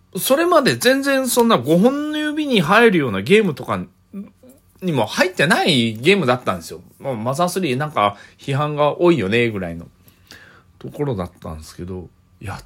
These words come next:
てみて思うのは、それは批判もあるでしょうとは思いました。やった時にね。でもこんなに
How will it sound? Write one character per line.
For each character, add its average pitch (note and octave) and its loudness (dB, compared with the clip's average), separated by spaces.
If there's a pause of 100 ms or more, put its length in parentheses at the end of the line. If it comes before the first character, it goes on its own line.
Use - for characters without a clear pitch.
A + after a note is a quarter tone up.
て A3+ -6
み B3+ -8
て E3+ 0
思 B2+ 0
う A#2+ -2
の G2 -6
は、 F#2 -12 (640)
そ - -8
れ E4+ 0
は B3+ 0
批 - -2
判 A3+ 0
も E3 2
あ E3 0
る G3 2
で C3+ 0
し - -4
ょ C3+ 0
う A#2 -4
と A#2 -4
は F#2+ 0
思 G#2 -2
い A2+ -6
ま B2 -4
し - -10
た。 - -18 (140)
や - -16
っ - -20
た - -20
時 G2+ -12
に F2+ -12
ね。 G2+ -20 (1120)
で - -12
も F2 -12
こ - -8
ん C4+ -8
な B3+ -6
に A3 -6